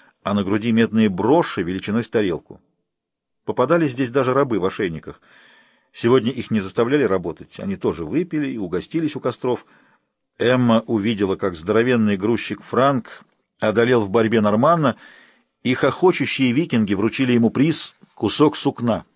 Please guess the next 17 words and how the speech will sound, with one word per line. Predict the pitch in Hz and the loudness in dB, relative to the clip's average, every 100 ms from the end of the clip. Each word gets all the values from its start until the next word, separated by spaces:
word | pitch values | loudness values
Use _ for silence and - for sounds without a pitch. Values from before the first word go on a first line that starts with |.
| _ | _
в | _ | _
который | 101 117 113 | -4 0 2
тот | 123 92 | 2 2
завернулся, | 117 127 175 180 151 | 2 2 2 0 0
как | 139 | -4
в | - | -2
плащ, | 127 110 113 | 0 0 -2
и | |
стал | - 123 | -4 -4
приплясывать | - 120 117 165 160 - 123 - | -2 -8 -2 0 0 -2 -6 -6
под | - 95 | -6 -2
общий | 101 101 | -2 -4
хохот | - 143 - - | -2 -2 -2 -8
и | 101 | -10
хлопанье | - 110 110 104 | -2 -2 0 0
в | |
ладоши. | 107 104 98 - | 2 2 0 -2